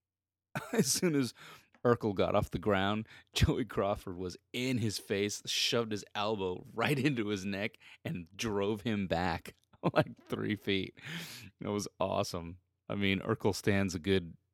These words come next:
four feet over Joey Crawford, but he still just pushed him back like he was a rag doll. Oh, that was great. That was one of my favorite parts of the game. Um, we,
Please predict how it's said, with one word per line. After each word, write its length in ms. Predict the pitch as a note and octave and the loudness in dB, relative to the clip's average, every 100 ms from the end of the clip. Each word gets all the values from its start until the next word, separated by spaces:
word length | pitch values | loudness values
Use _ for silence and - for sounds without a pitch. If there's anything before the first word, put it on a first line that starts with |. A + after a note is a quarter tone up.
| _ | _
four 400 | - - A2+ G#2 | -10 0 4 4
feet 320 | - G#2+ G#2 | 4 2 2
over 200 | F#2 F2 | 2 0
Joey 260 | - F#2+ - | 0 0 2
Crawford, 520 | - A2+ F#2 - E2+ | 6 6 6 0 -2
but 120 | F#2+ | -4
he 80 | G2 | -4
still 320 | - - C#3+ | -4 -4 -2
just 280 | - G#2 - | -2 -6 -4
pushed 220 | - G2 G2 | 0 0 -2
him 100 | F2 | -4
back 260 | F2 F#2 | -4 -4
like 140 | F2+ F2+ | -6 -6
he 100 | F2 | -4
was 140 | F2+ | -4
a 80 | F2+ | -2
rag 320 | F2+ E2+ F2 | 0 0 0
doll. 340 | E2 B1 - - - - - - - | 2 2 0 -10 -16 -16 -16 -10 -2
Oh, 240 | G#2+ G2 | 2 2
that 100 | F#2 | 0
was 120 | F#2 | -2
great. 260 | - E2+ - | -2 -2 2
That 100 | G2 | 2
was 100 | F#2+ | 4
one 100 | F#2 | 2
of 60 | |
my 100 | E2 | 0
favorite 240 | D#2+ E2+ D2+ | -2 -2 0
parts 220 | D2 - | -2 -2
of 40 | |
the 60 | E2+ | -4
game. 240 | E2+ E2 - _ _ _ - - _ _ _ _ - - - - _ _ | -2 -2 -6 _ _ _ -20 -20 _ _ _ _ -20 -20 -20 -20 _ _
Um, 560 | A#2+ A2 G#2 G2+ G2+ G#2+ _ _ A2+ - C#3+ - _ _ _ _ C#3 | 4 6 4 2 0 -4 _ _ -18 -18 -20 -20 _ _ _ _ 6
we, 400 | E3 D#3 D#3+ | 8 8 4